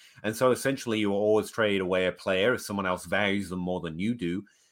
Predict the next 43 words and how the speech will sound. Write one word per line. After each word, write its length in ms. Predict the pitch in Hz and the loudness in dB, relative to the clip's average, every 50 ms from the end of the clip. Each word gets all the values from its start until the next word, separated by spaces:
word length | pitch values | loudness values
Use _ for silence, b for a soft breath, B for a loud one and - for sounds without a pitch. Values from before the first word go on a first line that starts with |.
| b b b | b b b
And 120 | 104 107 113 | -6 -2 0
you 100 | 117 143 | 2 2
use 200 | 160 160 139 104 | 2 2 2 2
your 200 | 135 156 175 156 | 4 6 6 6
valuation, 680 | 113 143 135 135 143 135 127 131 143 143 139 - - | 6 6 6 6 4 4 2 2 2 0 0 -4 -8
how, 100 | 107 117 - | -8 -8 -6
how 160 | - - 143 135 | -4 0 2 2
you 260 | 120 113 135 139 117 | 2 2 0 0 -2
feel 460 | - - - 135 127 98 92 95 98 | -4 0 2 2 2 2 2 -2 -4
as 100 | 98 - | -6 -8
strongly 440 | - - 104 101 101 95 95 95 92 | -8 -4 -2 -2 -2 -2 -2 -2 -4
as 120 | 90 - | -4 -6
you 120 | 92 85 - | -8 -10 -10
can 200 | 87 76 80 80 _ _ _ | -12 -18 -18 -20 _ _ _
state 320 | - - - 104 101 92 | -14 -6 -2 -2 -2 -2
it, 140 | 87 90 - _ _ _ _ - - | -4 -8 -10 _ _ _ _ 2 6
as 380 | 135 135 123 - - - - - _ - | 6 6 6 4 -2 -8 -10 -14 _ -12
your 320 | 95 107 127 127 120 120 117 | -2 2 4 4 6 4 4
guiding 380 | 117 117 110 110 104 95 90 | 4 4 4 4 4 2 -4
principle. 460 | 87 - 131 147 143 - 95 87 78 78 | -4 -4 -4 -4 -4 -4 -6 -4 -4 -4
And 100 | 82 85 | -6 -8
if 100 | - - | -6 -4
they 140 | 90 98 | -2 0
like 240 | 98 101 101 101 - | 2 2 2 0 0
them 100 | - 107 | -2 -2
more, 280 | 101 95 87 87 98 101 | -2 0 0 0 0 0
you'll 180 | 95 95 95 | -2 -2 -4
trade 300 | 98 - 160 160 135 - | 0 2 2 4 2 2
them. 100 | - - - - | -4 -10 -6 2
Not 240 | 120 139 143 - | 2 2 4 2
because 260 | 139 127 - 117 101 107 | 0 -4 -4 -6 -4 0
you 60 | 101 | 2
don't 180 | 113 104 98 | 2 2 4
like 180 | 92 92 87 - | 2 0 0 0
that 180 | 82 78 - _ | -6 -10 -8 _
player, 260 | - 165 185 190 185 | 0 2 2 2 2
because 460 | 185 - 143 139 - 156 156 143 - - | 0 -2 -6 -4 -2 -2 -2 -2 -4 -6
it's 180 | - 143 143 - | -8 -8 -6 -4
all 180 | 131 131 131 | -2 -2 0
about 260 | 127 120 117 117 117 117 | 2 2 2 2 2 0
making, 400 | 113 110 110 113 104 98 90 - _ _ _ _ _ _ _ _ _ _ _ _ _ _ _ _ - | -2 -2 -2 -2 -4 -6 -6 -10 _ _ _ _ _ _ _ _ _ _ _ _ _ _ _ _ -10
taking 440 | - - 147 135 - - 120 113 101 | 0 2 2 2 4 2 -2 -2 0
risks 600 | 98 127 143 110 90 - - - - - - - | 2 2 2 2 2 0 -6 -10 -10 -12 -14 -14